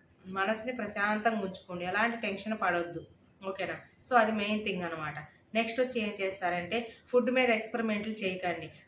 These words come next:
రేపు ఎగ్జామ్ ఈరోజు, ఆ, ఏదో ఒకటి తిందాంలేనే, కొత్త కొత్తవి ట్రై చేస్తూ ఉంటారు. అంటే వాళ్ళు ట్రై చేయాలని లేదు, ఇంట్లో ఎవరో ఒకరు ట్రై చేస్తూ ఉంటారు కదా.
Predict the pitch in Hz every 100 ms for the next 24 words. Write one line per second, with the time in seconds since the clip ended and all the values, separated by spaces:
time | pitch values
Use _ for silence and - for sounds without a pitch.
0 | - 220 220 202 220 233 226 202 202 208
1 | 202 202 202 220 208 208 220 214 208 202
2 | 208 202 202 202 196 214 214 226 233 226
3 | 208 208 208 208 202 185 175 170 165 -
4 | - - 254 262 359 254 254 262 247 240
5 | 254 285 269 262 254 214 214 202 220 226
6 | 240 226 233 240 233 226 220 226 226 226
7 | 214 208 202 196 190